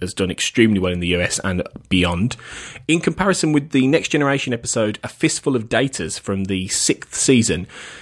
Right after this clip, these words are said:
And we're gonna use that as our jumping off point to talk much more about the holodeck in general and how it has been inspired by films such as Westworld,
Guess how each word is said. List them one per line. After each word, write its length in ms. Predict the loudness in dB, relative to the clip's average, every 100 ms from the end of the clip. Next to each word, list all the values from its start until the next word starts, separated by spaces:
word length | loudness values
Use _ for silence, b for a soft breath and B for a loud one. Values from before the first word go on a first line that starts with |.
| B 0
And 400 | 2 2 -2 -6 -10 -6
we're 120 | 0
gonna 120 | 0
use 300 | 2 0 2
that 140 | 0
as 100 | 0
our 300 | 0 2 2
jumping 500 | 0 -4 0 0 2
off 220 | -2 -4 -6
point 260 | -8 -6
to 80 | -10
talk 520 | -6 -2 0 -2 -8 -8
much 380 | -4 -4 -4
more 160 | -4 -2
about 260 | 2 0 0
the 80 |
holodeck 640 | -4 0 2 2 0 -2 -18 B B B _
in 160 | -2 0
general 480 | 2 2 2 -4 -6
and 140 | -6 -6
how 640 | -4 -2 0 0 -2 -4 b b b _ 0
it 380 | 2 2 -4 -4
has 220 | -2 -2
been 200 | -2 -2
inspired 760 | -2 -4 -2 0 2 2 -2
by 420 | -4 -2 -2 -6 -10
films 380 | -6 -4 -2 -2
such 180 | 0
as 120 | 0 0
Westworld, 560 | -2 -2 -2 -2 -4